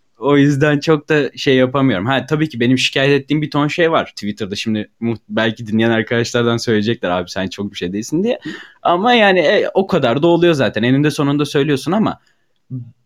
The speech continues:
onların arkasında bir sonuç olduğuna inanıyorum ben. Ee,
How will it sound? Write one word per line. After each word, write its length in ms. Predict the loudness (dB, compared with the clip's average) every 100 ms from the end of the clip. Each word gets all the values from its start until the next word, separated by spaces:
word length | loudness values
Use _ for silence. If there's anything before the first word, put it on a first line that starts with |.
| _ _ 0
onların 480 | 2 4 4 4 2
arkasında 520 | 2 -2 -4 -4 -4
bir 60 |
sonuç 380 | -4 -2 -2 0
olduğuna 380 | -2 0 0 2
inanıyorum 580 | 2 2 0 0 -4 -8
ben. 100 | -14 _ _ _ _ _ _ _ _
Ee, 100 | _